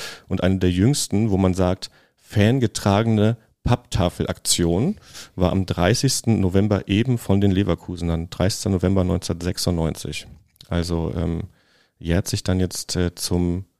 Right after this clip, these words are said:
fast dreißigsten Mal. Richtig los ging's aber erst in den zweitausendern, dann auch in allen Stadien. Und, äh, jetzt frage ich euch mal so ein bisschen, ähm,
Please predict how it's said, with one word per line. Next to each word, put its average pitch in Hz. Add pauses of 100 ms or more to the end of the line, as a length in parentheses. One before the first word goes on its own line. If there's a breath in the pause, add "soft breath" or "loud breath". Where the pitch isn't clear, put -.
(120)
fast -
dreißigsten 87
Mal. 87 (1040 loud breath)
Richtig 110
los 107
ging's 98
aber 92
erst 95
in 92
den 90
zweitausendern, 117 (380 loud breath)
dann 90
auch 98
in 92
allen 92
Stadien. 101 (460 soft breath)
Und, 98
äh, 98
jetzt 98
frage 107
ich 104
euch 101
mal 101 (300)
so 113
ein 113
bisschen, 110
ähm, 101